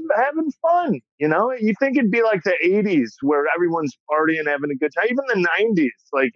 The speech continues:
imagine, like, D'Lo Brown and all them back in the day were having a good time. I, the vibe there, they're not having too much fun, you know?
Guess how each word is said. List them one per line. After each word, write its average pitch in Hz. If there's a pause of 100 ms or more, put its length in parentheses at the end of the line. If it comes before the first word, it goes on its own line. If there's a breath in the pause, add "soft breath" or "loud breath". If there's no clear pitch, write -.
(160)
imagine, 151
like, 139
D'Lo 147
Brown 147 (160)
and 139
all 135
them 139
back 135
in 143
the 139
day 135
were 139
having 139
a 135
good 139 (180)
time. 151 (580)
I, 269 (760)
the 226
vibe 277
there, 208
they're 220
not 240
having 233
too 233
much 233
fun, 214 (340)
you 131
know? 175